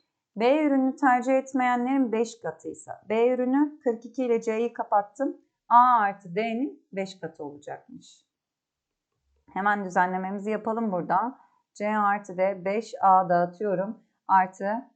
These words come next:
beş D olmuş oldu. Buradan C eşittir beş A artı dört D gelmiş oldu. D'yi de karşıya attık. Peki her iki üründe tercih etmeyenler, yani bana D'nin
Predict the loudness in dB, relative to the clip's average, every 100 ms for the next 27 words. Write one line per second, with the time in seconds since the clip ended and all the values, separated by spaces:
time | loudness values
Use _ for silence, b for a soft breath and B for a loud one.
0 | _ -8 -4 -4 -4 0 2 2 -2 -6
1 | -10 -8 -8 -8 -10 -8 -2 0 0 -4
2 | -4 -2 -2 -4 -6 -8 -4 -4 -4 -6
3 | -6 -6 -6 2 2 4 4 4 4 -2
4 | -4 -6 _ _ -4 0 0 -2 _ _
5 | 0 2 4 4 2 0 -6 -14 -16 -12
6 | -8 -4 -4 -6 -2 -2 -2 -6 -8 -8
7 | _ -6 -6 _ _ _ _ _ _ _
8 | _ _ -4 -2 -2 -4 -2 2 4 2
9 | 0 -2 0 0 0 2 2 2 -4 -6
10 | -6 -4 -2 -2 0 0 0 -2 0 0
11 | 0 -2 -4 0 0 0 -8